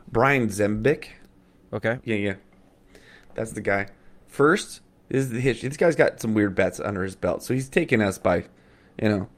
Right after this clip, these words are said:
Speaker 1: we're never gonna hold up a matchstick to him.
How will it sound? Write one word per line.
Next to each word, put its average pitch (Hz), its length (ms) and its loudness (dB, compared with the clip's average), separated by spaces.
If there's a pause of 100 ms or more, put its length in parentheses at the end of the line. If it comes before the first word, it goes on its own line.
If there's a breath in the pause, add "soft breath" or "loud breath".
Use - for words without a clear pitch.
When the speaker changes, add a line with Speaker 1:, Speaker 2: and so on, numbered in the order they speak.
(720)
Speaker 1:
we're 180 120 4
never 156 200 6
gonna 117 320 4 (260)
hold 113 300 6
up 98 100 4
a 95 60 -10
matchstick 92 480 -6
to - 140 -12
him. - 60 -16